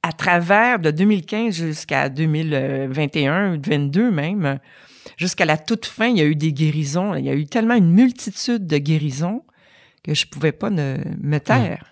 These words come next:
Speaker 2: Vous êtes toujours accompagné par le même accompagnateur spirituel dont vous parlez dans le livre ?
Speaker 1: Oui, il s'en est ajouté un autre, euh, une autre en fait. Alors, je, je suis bien entourée, oui.
Speaker 2: Un homme, une femme.
Speaker 1: Oui,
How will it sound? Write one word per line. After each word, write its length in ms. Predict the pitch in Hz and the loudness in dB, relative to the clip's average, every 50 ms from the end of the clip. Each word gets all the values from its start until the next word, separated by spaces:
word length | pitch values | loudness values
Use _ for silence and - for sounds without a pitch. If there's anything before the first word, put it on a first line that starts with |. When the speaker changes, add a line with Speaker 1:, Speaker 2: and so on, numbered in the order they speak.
| _ - - | _ -8 -4
Speaker 2:
Vous 120 | 135 131 | 0 0
êtes 60 | 127 | 0
toujours 220 | - 143 127 147 139 | 0 0 0 0 0
accompagné 420 | 139 - 143 123 135 117 123 147 | 2 0 2 2 2 2 2 2
par 100 | - - | 2 2
le 100 | 123 120 | 2 2
même 200 | 117 127 127 123 | 2 2 2 2
accompagnateur 580 | 120 117 - 120 - 120 110 110 110 104 - 113 | 0 0 -2 -2 -2 -2 -2 -2 -2 -4 -4 -6
spirituel 460 | - - - 113 107 - 131 143 151 | -6 -4 -4 -6 -4 -2 -2 -2 0
dont 80 | 135 117 | 0 -2
vous 100 | 110 113 | -4 -4
parlez 220 | - 113 113 120 | -4 -4 -2 -2
dans 100 | 113 117 | -2 -4
le 80 | 117 113 | -4 -6
livre ? 220 | 120 131 151 - _ _ - | -6 -8 -10 -12 _ _ 0
Speaker 1:
Oui, 540 | 175 185 220 262 302 311 302 262 196 147 - | 4 6 6 6 6 4 4 4 2 2 2
il 40 | - | 2
s'en 160 | - - 226 | 2 2 4
est 140 | 240 247 240 | 4 4 4
ajouté 380 | 262 254 202 220 214 - 320 320 | 2 2 2 0 -2 -4 -4 -2
un 200 | 311 240 190 165 | -2 0 0 0
autre, 460 | 143 131 - 381 453 - - - - 156 139 139 139 139 _ - - - - _ - | 0 0 -2 -4 -6 -10 -10 -6 -4 -2 -2 -2 -2 -4 _ -16 -20 -20 -20 _ -4
euh, 580 | 143 139 131 131 123 120 - - 120 95 71 - - - - - | -2 -2 0 0 -2 -4 -6 -6 -6 -8 -8 -10 -12 -6 0 4
une 200 | 247 262 226 165 | 6 6 8 8
autre 340 | 160 208 254 262 - - | 6 4 2 -2 -4 -2
en 140 | 196 151 143 | 0 0 0
fait. 420 | - - - 156 - - - - - | 0 -2 -4 -4 -4 -4 -6 -6 -6
Alors, 400 | 143 139 135 139 139 139 147 - | -4 -4 -2 -2 -2 -2 -2 -4
je, 160 | - - 143 135 | -4 -4 -4 -4
je 20 | |
suis 180 | 139 - - 143 | -4 -4 -4 -4
bien 220 | 131 170 208 208 | -2 -2 -2 0
entourée, 420 | 175 160 - - 143 - 147 131 135 135 | -2 -4 -4 -6 -8 -6 -8 -8 -4 0
oui. 80 | 131 | 4
Speaker 2:
Un 100 | 135 143 | 6 6
homme, 100 | 156 147 | 8 8
une 100 | 135 127 | 6 4
femme. 260 | 131 - 117 110 113 - _ | 2 0 -2 -2 -2 -4 _
Speaker 1:
Oui, 240 | - 151 156 165 - | -4 -2 -2 -2 -2